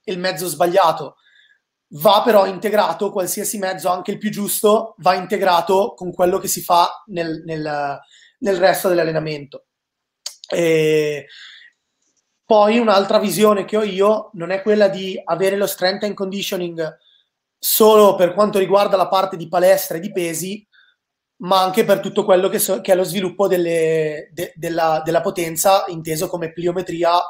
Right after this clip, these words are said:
a-, de-, come pliometria. Quindi, ehm, tutto quello che è salti, balzi, velocità massima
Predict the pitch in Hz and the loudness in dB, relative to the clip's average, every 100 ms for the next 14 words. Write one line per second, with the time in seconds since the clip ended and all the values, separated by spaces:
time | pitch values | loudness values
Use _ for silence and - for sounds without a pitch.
0 | - _ _ - 156 147 143 139 135 131 | -10 _ _ -2 0 2 2 0 -4 -6
1 | 131 127 127 _ - 175 - 175 165 165 | -6 -8 -14 _ -12 -10 -8 -6 -4 -2
2 | 147 - 208 190 - _ - 170 165 156 | -6 -4 -2 -2 -2 _ -8 -4 -4 -6
3 | - - - _ _ _ - 160 147 143 | -10 -20 -20 _ _ _ 2 2 2 -4
4 | 156 _ _ _ 214 214 214 214 214 208 | -10 _ _ _ -2 0 4 6 6 4
5 | 190 - 190 202 202 208 208 175 202 196 | 4 4 4 2 0 -4 0 2 2 2
6 | - 214 208 143 185 214 214 220 202 196 | -2 -2 -6 -4 2 2 4 0 2 0
7 | - 220 208 208 | -2 0 2 0